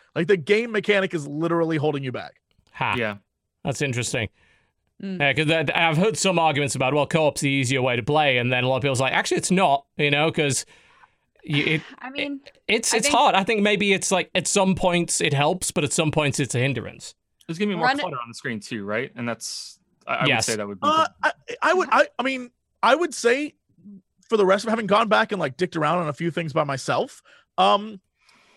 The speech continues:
Speaker 1: it doesn't feel any more or less chaotic, except
Speaker 3: Okay.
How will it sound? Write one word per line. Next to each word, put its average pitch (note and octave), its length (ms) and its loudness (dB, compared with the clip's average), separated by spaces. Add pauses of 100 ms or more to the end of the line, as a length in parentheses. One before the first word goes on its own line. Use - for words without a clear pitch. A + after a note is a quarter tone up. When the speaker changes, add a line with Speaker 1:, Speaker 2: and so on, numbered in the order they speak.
(400)
Speaker 1:
it C#4 180 0
doesn't D4 340 2
feel C4+ 500 2 (100)
any G#3+ 500 -2 (480)
more G3+ 460 4
or F#3+ 140 4
less F3 300 2
chaotic, F3 640 2 (360)
except G#3 340 -2
Speaker 3:
Okay. - 20 -14